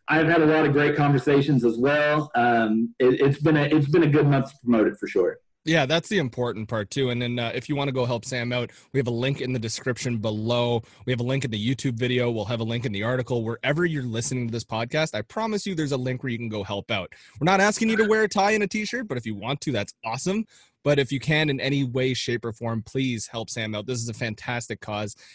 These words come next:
Speaker 2: And I think it's really smart, too. I think having a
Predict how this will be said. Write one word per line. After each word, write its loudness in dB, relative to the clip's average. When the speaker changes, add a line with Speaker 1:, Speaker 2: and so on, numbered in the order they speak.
Speaker 2:
And -2
I 2
think -2
it's -6
really 0
smart, -4
too. -6
I 0
think 0
having 0
a 0